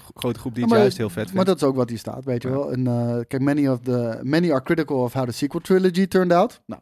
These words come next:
Speaker 2: ik denk dat iedereen daar wel met elkaar de handen over kan schudden. Nou, de, er is een kleine schare fans van de sequel trilogy, maar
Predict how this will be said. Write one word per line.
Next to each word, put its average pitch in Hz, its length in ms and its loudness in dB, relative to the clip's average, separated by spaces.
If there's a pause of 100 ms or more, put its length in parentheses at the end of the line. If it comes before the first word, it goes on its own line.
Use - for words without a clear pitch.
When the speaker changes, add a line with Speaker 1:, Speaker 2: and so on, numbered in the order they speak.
(120)
Speaker 2:
ik 117 100 -12
denk 117 120 -2
dat 110 120 -6
iedereen 110 380 0
daar 107 200 -2
wel 107 280 -8
met 113 220 -6
elkaar 110 240 -8
de 104 60 -6
handen 123 260 -4
over 127 140 -8
kan 123 120 -8
schudden. 127 320 -2
Nou, 143 220 2
de, 147 120 2
er 151 140 2
is 165 120 0
een 165 120 -8
kleine 156 260 0
schare 135 320 2
fans 147 300 0
van 165 120 -4
de 151 60 -2
sequel 143 240 -4
trilogy, 135 380 -2
maar 120 300 -4